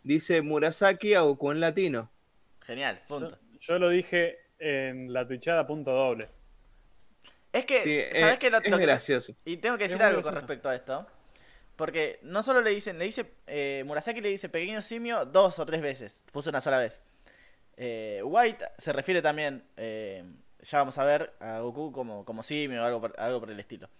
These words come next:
Speaker 2: Y cuando, eh,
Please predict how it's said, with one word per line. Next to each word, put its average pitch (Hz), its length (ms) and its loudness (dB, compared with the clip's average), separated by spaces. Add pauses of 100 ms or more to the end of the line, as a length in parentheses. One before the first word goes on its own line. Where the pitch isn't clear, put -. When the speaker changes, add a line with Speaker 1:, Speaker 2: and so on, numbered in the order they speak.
(380)
Speaker 2:
Y 185 120 -8
cuando, 156 600 0 (960)
eh, 127 720 -4